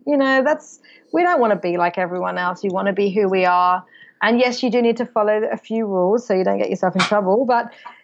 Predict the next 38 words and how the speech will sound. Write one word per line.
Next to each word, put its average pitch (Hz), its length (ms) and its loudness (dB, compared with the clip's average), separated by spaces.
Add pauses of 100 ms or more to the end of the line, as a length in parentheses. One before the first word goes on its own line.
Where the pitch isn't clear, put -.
you 320 120 -2
know, 330 200 2
it, 311 160 -2 (140)
it's, 285 240 -6
it's - 220 -8
okay 269 560 -2
to 285 100 -8
be 262 120 -4
unique 220 460 -2
and 202 140 -6
different. 214 440 -2
And, 202 220 -2 (360)
you 277 100 0
know, 240 140 2
I, 233 300 0
I - 20 0
know 240 260 2
he's 247 140 0
gonna 220 180 -2
be 208 220 -2
a 202 80 0
really 240 380 0
successful 208 500 -4
entrepreneur, 190 760 0
you 190 120 -2
know, 233 420 0
because 226 500 -2 (200)
the, 233 80 2
we 269 160 2
need 294 320 2
more 226 360 2
people 247 320 -2
in 220 120 0
the 208 80 -2
world 190 440 0
who 202 140 -4
think 185 240 -6
differently. - 720 -8